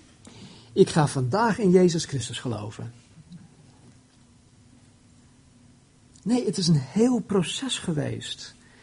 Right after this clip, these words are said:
Een proces dat jarenlang heeft geduurd. Een proces van veel gebed, van volharding van degenen om me heen die voor mij hebben gebeden. En ik weet zeker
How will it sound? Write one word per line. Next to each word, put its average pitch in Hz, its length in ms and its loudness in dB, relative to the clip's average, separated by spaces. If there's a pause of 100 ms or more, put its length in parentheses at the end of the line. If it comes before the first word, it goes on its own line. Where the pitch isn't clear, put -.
(400)
Een 160 80 0
proces 190 420 4
dat 131 320 2
jarenlang 208 680 6
heeft 185 200 2
geduurd. 156 640 4 (1400)
Een 160 80 0
proces 175 460 4
van 180 180 4
veel 220 360 6
gebed, 185 480 4
van 165 160 4
volharding 170 720 4
van 165 140 6
degenen 160 420 6
om 151 140 4
me 143 80 4
heen 196 320 4
die 185 120 4
voor 156 140 2
mij 151 140 4
hebben 151 180 2
gebeden. 170 520 2 (1700)
En 160 120 6
ik 165 100 8
weet 151 220 6
zeker 233 600 2